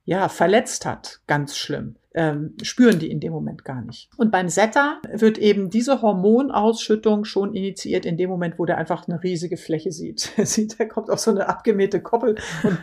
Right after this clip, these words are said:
bing, ist in dem Moment im Glück, ne, da hat schon die,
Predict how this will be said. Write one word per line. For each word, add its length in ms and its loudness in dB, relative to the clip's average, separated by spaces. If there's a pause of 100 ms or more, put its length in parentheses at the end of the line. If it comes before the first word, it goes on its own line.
(100)
bing, 480 8 (300)
ist 200 6
in 220 6
dem 180 8
Moment 680 2 (120)
im 260 6
Glück, 480 2
ne, 200 2
da 200 6
hat 160 2
schon 240 -2
die, 380 2